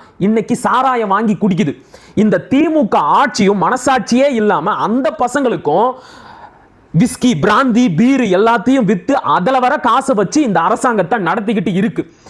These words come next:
இதுக்கு மேலையும் தமிழர்கள் விழிப்படையல அப்படின்னா அடுத்து வரப்போற ஒரு தலைமுறையே இந்த குடிக்கு அடிமையாகி குடி நோயாளியா மாறி போயிடுவாங்க. அடுத்த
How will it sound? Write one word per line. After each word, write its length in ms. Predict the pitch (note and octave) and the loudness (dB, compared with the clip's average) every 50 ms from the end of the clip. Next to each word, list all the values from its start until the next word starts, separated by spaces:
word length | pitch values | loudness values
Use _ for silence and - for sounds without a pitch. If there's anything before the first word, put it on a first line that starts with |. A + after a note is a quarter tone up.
| - _ | -16 _
இதுக்கு 480 | - D3+ E3+ D#3+ A3 E3 - - G3+ F#3 | -2 0 0 2 0 0 -2 -4 -4 -2
மேலையும் 680 | E3 D#3+ F3 G#3 A#3 B3+ B3+ A3 F#3 E3+ F#3 A3 - - - - - - - _ _ | 0 2 2 2 2 2 0 0 0 0 0 0 -2 -4 -8 -18 -20 -20 -20 _ _
தமிழர்கள் 540 | - F#3 A3+ C#4+ D4 C4+ B3 A#3+ A#3+ F3+ D3 | -2 0 0 2 0 2 2 0 -2 0 0
விழிப்படையல 800 | F#3+ A#3 C#4 C#4 - - G#3 G#3 A3+ A#3+ A3 G#3+ A3+ A#3 G3 D3 | 0 2 2 0 0 0 0 0 0 0 0 0 2 0 0 -2
அப்படின்னா 600 | - - F#3+ G#3 G3+ E3 B2+ C3 D#3 F3 G3 F#3+ - - - - - - | -2 -2 0 0 0 0 -2 -2 -2 -2 -4 -6 -8 -14 -20 -20 -10 -6
அடுத்து 420 | - - G3 G3 D4 A3+ - C4 | -4 -2 -2 -2 -4 -4 -2 -2
வரப்போற 680 | E3+ E3 F#3+ A#3 B3+ - - A#3+ A#3+ A#3 A#3 C4 B3+ G#3 | 0 0 0 0 -2 -2 -2 -2 0 0 0 0 0 0
ஒரு 240 | F3 D#3+ D3+ - - | 0 -2 -2 -2 -2
தலைமுறையே 680 | F#3 G3 B3 D4+ D#4+ C#4 B3 G3+ E3 D#3 D#3+ F#3+ G3 - | 0 0 0 0 0 0 0 0 0 0 0 0 0 0
இந்த 420 | D#3+ D3+ D3 C#3+ F#3 B3 D#4 - - - _ _ _ | -2 -2 0 0 0 0 -2 -4 -10 -20 _ _ _
குடிக்கு 460 | - A#3+ A#3 D4 D4 G#3+ - B3 F#3 | -2 0 0 0 0 0 0 0 0
அடிமையாகி 720 | B2+ C3+ D#3+ F#3 A#3+ C4+ C#4+ B3+ G#3 D#3 D#3 E3+ A#3+ F#3+ - - - | 0 0 0 0 0 0 0 0 0 -2 0 -2 -2 -4 -4 -6 -4
குடி 300 | - C#4 A3 D4+ D#4+ C4 | -2 0 0 0 0 0
நோயாளியா 720 | G#3+ F3+ F#3 A3+ B3+ C4+ A#3+ A3 F#3+ F3+ F3+ G#3+ - - | 0 0 0 2 2 2 0 0 0 0 0 -2 -2 -4
மாறி 420 | D#3+ D3 D#3 F3 G#3 B3+ C4 B3+ | -4 -2 -2 0 0 0 0 -2
போயிடுவாங்க. 760 | F#3 D#3 F#3+ G#3+ A3 A#3 A3+ A3 F#3+ F#3 F3 F#3 A#3 C#4 - - - - | -4 -2 -2 -2 0 0 0 0 0 -2 0 -2 -2 -4 -4 -8 -8 -4
அடுத்த 440 | - E3+ F3+ G#3+ F#3 - G3+ F3 | -4 -2 -2 -2 -4 -2 -4 -4